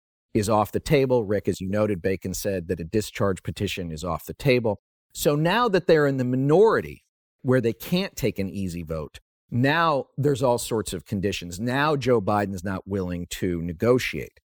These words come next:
So Trigby, tell us about the danger of these people because they provide this sort of normal sheen to the crazy.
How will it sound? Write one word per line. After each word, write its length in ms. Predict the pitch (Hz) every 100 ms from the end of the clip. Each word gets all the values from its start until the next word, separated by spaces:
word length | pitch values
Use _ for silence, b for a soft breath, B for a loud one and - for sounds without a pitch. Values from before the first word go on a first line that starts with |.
| -
So 180 | - 151
Trigby, 400 | - 202 190 -
tell 220 | 240 370
us 120 | 302
about 400 | 196 151 143 -
the 120 | 131
danger 880 | 123 107 170 269 277 165 131 120 107 - _ _
of 220 | 156 127 131
these 260 | 160 151
people 320 | - 101 135
because 400 | 131 139 185 147
they 140 | 147 147
provide 580 | - 151 131 202 247 160
this 140 | 151
sort 240 | - 165
of 100 | 131
normal 640 | 113 139 156 180 185 143 117
sheen 640 | - - 165 120 98 87 - _
to 100 | 147
the 80 | 117
crazy. 560 | - - 98 80 69